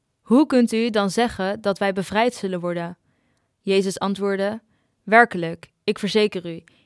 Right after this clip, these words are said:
iedereen die zondigt is een slaaf van de zonde. Een slaaf blijft niet voor eeuwig in huis, maar de zoon blijft voor eeuwig. Wanneer de zoon u vrij zal maken, zult u werkelijk vrij zijn.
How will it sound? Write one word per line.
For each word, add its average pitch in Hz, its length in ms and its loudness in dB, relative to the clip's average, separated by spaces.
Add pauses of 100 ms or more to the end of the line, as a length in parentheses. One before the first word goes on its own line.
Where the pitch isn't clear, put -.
(140)
iedereen 262 440 2
die 240 100 2
zondigt 214 440 0
is 180 140 -6
een 185 80 -6
slaaf 202 360 -2
van 175 120 -6
de 170 80 -6
zonde. 165 460 -4 (400)
Een 185 120 -4
slaaf 208 580 0 (200)
blijft 196 240 0
niet 220 220 2
voor 214 120 -4
eeuwig 220 380 2
in 185 100 -4
huis, 175 500 -2 (300)
maar 185 160 2
de 190 100 2
zoon 202 360 2
blijft 214 300 -2
voor - 100 -8
eeuwig. 170 580 -8 (460)
Wanneer 208 240 4
de 208 100 4
zoon 202 300 2
u 208 100 -2
vrij 185 300 0
zal 233 160 0
maken, 233 440 -2 (140)
zult - 260 -10
u 190 100 -4
werkelijk 185 420 -2
vrij 170 260 -2
zijn. 165 360 -8